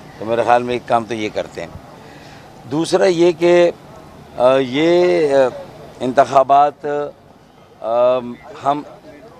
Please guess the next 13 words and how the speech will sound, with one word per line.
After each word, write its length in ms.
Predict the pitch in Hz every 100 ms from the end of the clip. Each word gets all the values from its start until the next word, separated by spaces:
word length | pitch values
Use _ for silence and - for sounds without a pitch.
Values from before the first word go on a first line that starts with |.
| 196
उस 220 | 202 -
एमक्यूएम 580 | - 151 156 143 165 151
के 120 | 165
प्लेटफॉर्म 600 | 127 139 143 - 131 143
से 200 | 139 139
लड़ 300 | 117 123 123
रहे 120 | 104
हैं 460 | 104 101 95 92 - - - - - - - - - - - - 101
जो 260 | 127 151
कि 400 | 151 165 170 170 139
एक 320 | 147 160 156 170 151 123
रीब्रांडेड, 840 | 113 170 185 147 143 123 113 107 - - - - - - - - - - - - -
रिफॉर्म्ड 760 | 120 143 - 151 165 160 127